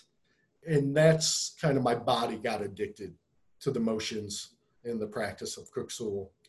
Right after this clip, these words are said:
Uh, at the same time, other philosophies of our martial art, we have a Kuk Sool Won pledge, a-, and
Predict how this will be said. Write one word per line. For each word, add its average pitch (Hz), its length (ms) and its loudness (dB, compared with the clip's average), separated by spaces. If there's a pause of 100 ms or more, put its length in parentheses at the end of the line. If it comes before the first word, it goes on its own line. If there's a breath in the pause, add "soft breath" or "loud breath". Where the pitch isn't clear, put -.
(440 soft breath)
Uh, 107 360 -6 (520)
at 156 120 -2
the 147 80 0
same 208 420 4
time, 127 760 2 (340 loud breath)
other 165 640 6 (680)
philosophies 123 960 2
of 123 240 -6
our 113 420 -2 (460)
martial 131 400 0
art, 107 320 0 (320 soft breath)
we 131 80 0
have 123 160 2
a 113 80 -6
Kuk 151 180 -2
Sool 131 340 2
Won 123 360 0
pledge, 101 720 -4 (340 soft breath)
a-, 139 60 -2
and 135 580 0